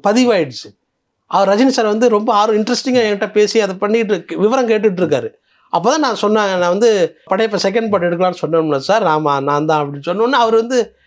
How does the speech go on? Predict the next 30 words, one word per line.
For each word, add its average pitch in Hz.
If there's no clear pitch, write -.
அஹ், 170
கேட்டுட்டே 233
இருந்துட்டு, 196
ஆ, 165
விசாரிச்சாரு. 175
விசாரிச்சு, 170
"என்ன 185
பண்றீங்க, 165
எங்க 175
இப்ப 156
எதுல 156
ஒர்க் 147
பண்றீங்க?" 147
அப்படிங்கிற 156
கேட்டுட்டு, 143
"நம்ம 180
மீட் 226
பண்ணுவோம், 160
மீட் 190
பண்ணுவோம்" 135
அப்படின்னு 160
சொல்லிட்டு 151
நான் 151
அன்னைக்கு 151
அங்க 139
முடிஞ்சு, 151
முடிஞ்சு 165
போச்சு. 123
திரும்ப 269
வந்து 214